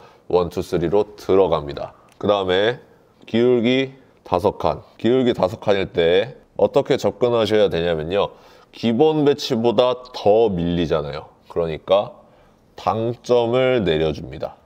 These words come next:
당점을 내려줘요. 열한 시 투 팁, 당점을 내려줍니다. 샷은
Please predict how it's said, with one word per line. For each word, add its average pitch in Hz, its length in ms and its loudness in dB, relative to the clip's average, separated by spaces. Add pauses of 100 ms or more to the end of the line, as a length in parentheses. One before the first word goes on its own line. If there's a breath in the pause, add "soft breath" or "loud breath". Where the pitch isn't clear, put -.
(320)
당점을 104 720 -2
내려줘요. 78 720 0 (120)
열한 104 520 2
시 117 360 0 (220)
투 143 200 -4
팁, 90 240 -4 (460)
당점을 101 800 -2
내려줍니다. 80 720 -2 (400 soft breath)
샷은 147 640 0